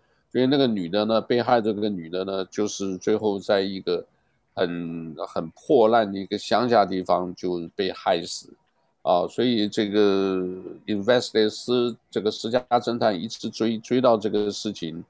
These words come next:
所以呢，我们就是呼吁啊，家里有什么的话，青少年一定要，要了解，这个很不容易啊。这个因为美国这种方面呢，这一次呢，呃，所谓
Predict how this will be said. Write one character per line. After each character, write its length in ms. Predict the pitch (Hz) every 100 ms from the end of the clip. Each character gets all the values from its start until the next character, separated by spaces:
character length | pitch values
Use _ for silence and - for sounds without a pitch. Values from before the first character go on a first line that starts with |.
| _ _ _ _
所 140 | - 123
以 80 |
呢， 100 | 123
我 120 | 117 110
们 100 | 120
就 260 | 123 117
是 200 | 101 -
呼 240 | 113 120 123
吁 160 | 113
啊， 180 | 85 95
家 200 | - 120
里 380 | 110 92 90 87
有 160 | 92 92
什 120 | -
么 140 | 82
的 100 | 95
话， 280 | 98 95 95
青 200 | 90 -
少 140 | 110 101
年 160 | 90
一 140 | 90 92
定 120 | 104
要， 200 | 101 90 - -
要 160 | 113
了 240 | 90 85 92
解， 260 | - 78 -
这 100 | 113
个 100 | 110
很 120 | 92
不 100 | 117
容 240 | 104 90
易 160 | 98 82
啊。 100 | 82 87 -
这 120 | -
个 80 | 98
因 120 | 98
为 80 | 104
美 140 | 98 87
国 180 | 92
这 220 | 95 104 95
种 220 | 80 87 _ _ _ _
方 180 | 101 101
面 220 | 104 98
呢， 120 | 92
这 140 | -
一 140 | 120 104
次 240 | - 110
呢， 240 | 95 87 - _ _ _ -
呃， 340 | 82 87 85 90
所 180 | -
谓 180 | 78 101